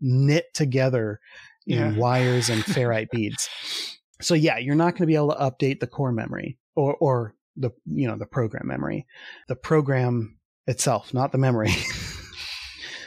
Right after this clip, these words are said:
Speaker 1: So yeah, you're, you're not gonna be able to do that as a solution. Uh, but what they ended up doing, I almost would have expected them to just pull the switch out of the board, but I guess there's a reason why they couldn't do that. Instead, what they did was they,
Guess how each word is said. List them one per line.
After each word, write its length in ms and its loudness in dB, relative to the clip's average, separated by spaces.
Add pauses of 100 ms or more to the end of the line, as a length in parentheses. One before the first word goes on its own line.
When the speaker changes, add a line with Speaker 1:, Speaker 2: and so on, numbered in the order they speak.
(200)
Speaker 1:
So 120 2
yeah, 160 6
you're, 260 2
you're 140 4
not 200 4
gonna 140 2
be 80 4
able 100 2
to 80 2
do 260 4
that 480 0
as 200 0
a 60 0
solution. 640 -2 (460)
Uh, 240 2
but 100 0
what 160 4
they 100 4
ended 220 4
up 120 0
doing, 400 2 (120)
I 160 2
almost 300 6
would 100 6
have 80 6
expected 420 2
them 220 4
to 140 0
just 280 0
pull 300 2
the 120 2
switch 480 2
out 140 2
of 60 0
the 80 0
board, 400 0
but 100 2
I 60 2
guess 220 -2
there's 160 2
a 40 2
reason 240 2
why 120 2
they 100 0
couldn't 200 -2
do 120 0
that. 220 -4 (440)
Instead, 500 2
what 140 0
they 140 2
did 240 2
was 180 0
they, 440 2